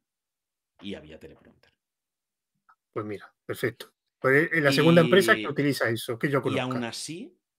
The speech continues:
Speaker 1: eh, ca-, porque creemos que, mm, ayuda a pensar primero antes de ir a la explicación y a,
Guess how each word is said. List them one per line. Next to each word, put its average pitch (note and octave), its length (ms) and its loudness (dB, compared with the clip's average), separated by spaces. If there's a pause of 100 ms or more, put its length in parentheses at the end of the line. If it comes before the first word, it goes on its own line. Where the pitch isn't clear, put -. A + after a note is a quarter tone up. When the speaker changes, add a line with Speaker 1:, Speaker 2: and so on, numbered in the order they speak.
(720)
Speaker 1:
eh, A2 580 -8
ca-, - 160 -12
porque A2+ 260 -14
creemos B2 360 -10
que, - 380 -12 (120)
mm, G2+ 920 -14 (120)
ayuda A#2 880 -12
a G2 340 -16 (480)
pensar F#2+ 640 -14 (240)
primero F#2+ 560 -16
antes G2 380 -18
de E2 80 -20
ir F2 100 -18
a F2 60 -20
la E2+ 60 -20
explicación - 600 -20
y A2 140 -14
a, F2 160 -18